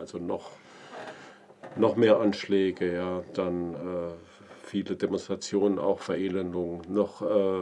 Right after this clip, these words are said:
rigoroses Vorgehen der Regierung, äh, Liquidation,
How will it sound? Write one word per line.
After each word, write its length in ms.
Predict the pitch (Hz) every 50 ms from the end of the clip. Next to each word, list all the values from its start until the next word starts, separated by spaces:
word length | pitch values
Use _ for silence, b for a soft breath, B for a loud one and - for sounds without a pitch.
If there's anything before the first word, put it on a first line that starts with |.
| 92 90 95 92 92
rigoroses 680 | 107 104 - 117 104 98 98 101 101 95 - 95 -
Vorgehen 800 | - - - 104 104 104 101 - 104 98 98 95 95 92 90 - B B B B B B B B B B B
der 140 | 113 107 101
Regierung, 800 | 101 - - 104 110 117 120 113 117 117 113 107 104 101 101 101
äh, 420 | 107 104 101 98 98 98 95 87
Liquidation, 1160 | 95 110 110 - 101 98 95 92 90 - - - 104 101 101 101 101 101 98 95 92 87 85